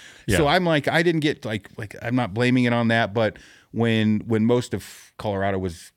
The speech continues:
Speaker 2: California or whatever, then those views spread, and I'm like, "We, we need to get out of here." And I didn't wanna leave Patrick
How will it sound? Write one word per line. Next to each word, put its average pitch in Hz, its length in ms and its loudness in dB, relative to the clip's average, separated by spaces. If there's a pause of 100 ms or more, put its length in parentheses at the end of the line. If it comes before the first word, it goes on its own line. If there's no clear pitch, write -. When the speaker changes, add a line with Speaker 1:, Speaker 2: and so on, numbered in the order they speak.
Speaker 2:
California 90 800 -8
or 82 120 -8
whatever, 90 580 -4
then 101 200 0
those 95 240 0
views 95 640 -2 (340)
spread, 95 720 -4
and 95 500 -2 (680)
I'm 107 120 -4
like, 101 140 -4
"We, 113 220 0
we 123 100 2
need 110 160 2
to 95 60 -2
get 85 180 -4
out 120 220 -2
of - 80 -8
here." 80 360 -12
And 110 160 -2
I 117 100 2
didn't 123 240 0
wanna 110 180 0
leave 101 220 -2
Patrick 117 580 -6